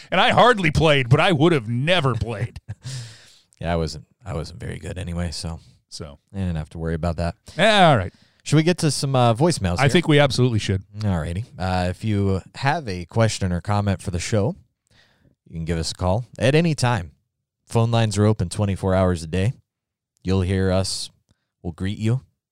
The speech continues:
Speaker 2: Then a, a beep will occur.
Speaker 1: Yes.
Speaker 2: If you've ever, if you've never called an answering machine before, that's how it works.
Speaker 1: There are some people who've never called an answering machine. It's like leaving a voicemail.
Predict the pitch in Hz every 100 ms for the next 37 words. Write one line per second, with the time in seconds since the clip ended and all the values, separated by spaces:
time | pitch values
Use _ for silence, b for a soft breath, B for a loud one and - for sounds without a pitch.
0 | _ _ _ - 87 85 76 - 85 101
1 | 101 104 90 - 107 131 - 92 - 151
2 | 143 165 127 107 - 95 123 135 104 -
3 | 104 87 95 90 - 80 87 - 85 73
4 | - 69 87 - 98 87 76 78 - -
5 | 101 98 - 131 123 113 110 98 98 90
6 | 92 85 85 87 - 90 80 - 170 247
7 | 208 175 214 202 190 120 120 101 - 87
8 | -